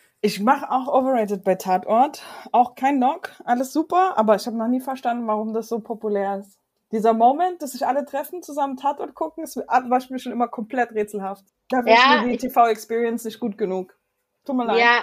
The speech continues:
Speaker 2: I, I get you, aber jetzt habe ich halt immer mal so Kolleginnen. Also ich guck das <laughs> jetzt, um, äh, Colleagues zu supporten. Und da ist es schon,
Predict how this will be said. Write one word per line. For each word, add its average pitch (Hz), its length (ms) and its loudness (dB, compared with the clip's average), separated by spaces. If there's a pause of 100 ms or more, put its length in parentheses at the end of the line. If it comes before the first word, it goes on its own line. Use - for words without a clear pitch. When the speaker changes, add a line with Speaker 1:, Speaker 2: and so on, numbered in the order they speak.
(160)
Speaker 2:
I, 233 160 2 (320)
I 208 140 -2
get 269 320 2
you, 339 160 -6 (380)
aber 233 220 2
jetzt 262 280 2 (220)
habe 247 100 -2
ich 254 100 -6
halt 247 200 0
immer 240 200 -4
mal 226 460 -2
so 208 300 -2
Kolleginnen. 214 680 -4 (120)
Also 208 200 2
ich 220 120 0
guck 277 180 -2
das - 220 0
<laughs> - 0 -
jetzt, 269 340 4 (380)
um, 247 360 4
äh, 214 280 6
Colleagues 220 400 -2 (200)
zu 202 120 -8
supporten. 185 760 -8 (240)
Und 196 360 -2
da 247 520 2
ist - 280 -2
es 233 120 -8
schon, 226 320 0